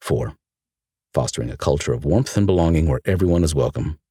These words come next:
Five, make it simple.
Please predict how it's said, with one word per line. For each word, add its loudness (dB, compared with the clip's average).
Five, -2
make -2
it -6
simple. 0